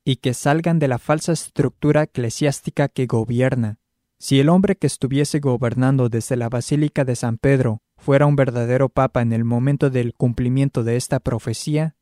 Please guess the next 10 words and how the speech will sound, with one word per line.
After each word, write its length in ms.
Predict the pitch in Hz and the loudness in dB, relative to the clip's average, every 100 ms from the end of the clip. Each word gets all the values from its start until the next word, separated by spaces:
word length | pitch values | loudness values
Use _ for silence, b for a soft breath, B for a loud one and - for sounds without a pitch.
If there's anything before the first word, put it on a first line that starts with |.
| _ - | _ -2
la 200 | 135 123 | 0 2
palabra 460 | 131 139 151 151 | 2 4 4 4
de 140 | 139 131 | 2 2
Dios 380 | 143 143 - | 2 2 0
nunca 340 | 135 151 - 160 | 2 2 4 2
habría 320 | 139 127 123 | 2 0 0
dicho, 540 | 120 131 - 135 135 _ _ | 0 -2 0 0 -2 _ _
"Sal 340 | - 135 123 | -4 0 0
de 240 | 117 110 131 | 0 -2 -2
ella", 400 | 131 127 110 | -2 -2 -6